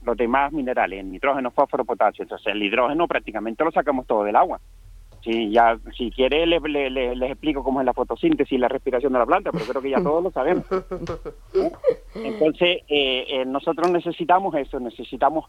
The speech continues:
Speaker 1: agua. ¿Qué necesitamos también? Necesitamos que el Cabildo, hay un plan hidrológico de Canarias que tiene una desaladora que, que, que produ-, que quiere producir dos mil quinientos metros cúbicos solo agrícola. Esa desaladora solo se quiere hacer agrícola.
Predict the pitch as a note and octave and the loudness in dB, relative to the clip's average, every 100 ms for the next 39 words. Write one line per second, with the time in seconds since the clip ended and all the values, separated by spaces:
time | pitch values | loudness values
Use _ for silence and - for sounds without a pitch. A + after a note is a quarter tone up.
0 | - A#2+ F#2 F#2+ - - - - - - | 2 2 2 -6 -14 -20 -20 -20 -14 -2
1 | F#3+ F#3+ G3+ F#3+ G3 F#3 F#3 G3+ F#3+ F#3+ | -2 0 -4 -4 2 2 2 0 2 2
2 | C3 D3 E3+ - G3+ G#3+ G#3+ F#3+ D3+ C#3+ | 0 -6 -8 -2 0 0 -2 0 0 0
3 | G#3+ C#3+ A2 G#2 - - - - - F3+ | -2 -6 -6 -8 -12 -20 -20 -20 0 0
4 | G#3+ G#3+ F3+ G3 G3 F3 C3 D#3 D3 D#3 | 2 -4 0 4 4 4 0 -4 2 4
5 | E3 G3+ F3 D#3 D#3+ C#3 - C3+ C#3 G#3 | 6 4 2 0 0 2 0 2 2 2
6 | F3+ D#3 C#3+ D3+ D#3+ G3+ G3 F3+ D#3+ D#3+ | 0 -4 -4 -4 -2 0 2 2 2 2
7 | D3+ E3+ F#3+ E3 D3+ D3+ C#3 D3+ C#3+ C3+ | 4 4 2 2 2 0 0 0 0 0
8 | - C#3 C#3 B2+ D3 D3 D3+ D3 C#3 C3+ | 0 2 2 2 0 0 0 4 6 4
9 | C3 - G3+ G3 F3+ D#3+ E3+ C3+ D3+ G3+ | 2 2 4 4 2 2 0 2 2 2
10 | A#3 G#3+ A3 G3+ F#3+ G3 F#3+ F3 A3 G#3 | 0 0 0 2 2 2 0 0 0 0
11 | - - - - - A3+ G#3+ F#3+ A#3+ - | -2 -4 -6 -2 2 6 4 4 -2 -4
12 | G2 - - D#3 G3 G3 F#3+ G3 A3 G3 | -6 -6 -4 2 2 4 4 4 2 2
13 | A3 A3 G3 F3 G3 F3+ G3+ E3+ E3 C#3+ | 2 2 0 0 2 4 4 2 -2 -6
14 | F#2 | -8